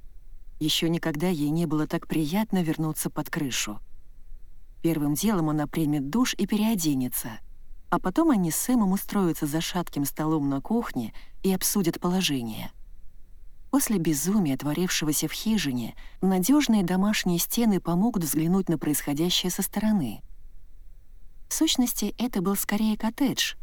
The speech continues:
чем настоящий дом. Но за последние два года он стал для Фиби любимым местом на свете. Единственным местом, где она действительно чувствовала себя дома. Дом с высокой остроконечной крышей,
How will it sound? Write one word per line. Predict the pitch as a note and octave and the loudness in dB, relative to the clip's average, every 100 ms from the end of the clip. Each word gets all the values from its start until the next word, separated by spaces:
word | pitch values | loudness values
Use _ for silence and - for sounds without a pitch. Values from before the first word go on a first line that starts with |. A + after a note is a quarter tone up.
| - | -6
чем | - D3+ | -2 0
настоящий | D3 - E3+ E3 - F3+ | 0 0 2 2 2 0
дом. | D#3 A#2+ G#2+ - - - - - | 0 -2 -4 -10 -12 -14 -12 -2
Но | E3+ | 2
за | D#3+ | 2
последние | E3+ E3+ F3 D3+ D#3 C#3 | 0 0 2 4 2 2
два | D3 D3 | 2 2
года | F3+ F3+ C3+ | 2 2 2
он | C3+ | 0
стал | - D3+ | 2 0
для | D3 D#3 | 2 0
Фиби | D#3 F#3+ E3 | 2 2 4
любимым | D#3+ D#3 F3 A#3+ G#3 F#3+ | 4 4 4 4 6 4
местом | G3 - F3+ F3+ | 2 2 2 2
на | |
свете. | F#3+ - C#3 A2 - - - - - - - F3 | 2 0 0 -2 -6 -8 -12 -14 -12 -12 -6 0
Единственным | F#3 F#3 C#4 - G#3+ G3 F3+ F#3 | 2 6 4 6 4 4 4 4
местом, | A#3+ - C4+ A#3 - - - | 4 2 -4 -4 -8 -14 -6
где | D#3 E3 | 0 2
она | E4+ | 4
действительно | - E3 - A3 - A3 D3+ | 2 0 2 2 2 2 2
чувствовала | - F#3 - E3 D3 C3+ | 2 0 0 0 0 2
себя | - D#3 F3+ | 0 0 0
дома. | F3 A3+ C#3 A2+ - - - - - - - - - - - - - - - | 2 2 0 -4 -10 -12 -14 -14 -14 -12 -12 -12 -12 -12 -12 -14 -14 -12 -2
Дом | F3 D4+ D4+ | 4 4 4
с | - | 4
высокой | G#3+ - C4 G#3 | 2 4 2 2
остроконечной | G3+ - G3 F#3+ G3+ A3+ - F#3 | -2 -2 -2 2 4 4 2 0
крышей, | F3+ A3+ C4 A3 - A2 | 0 4 4 4 0 -4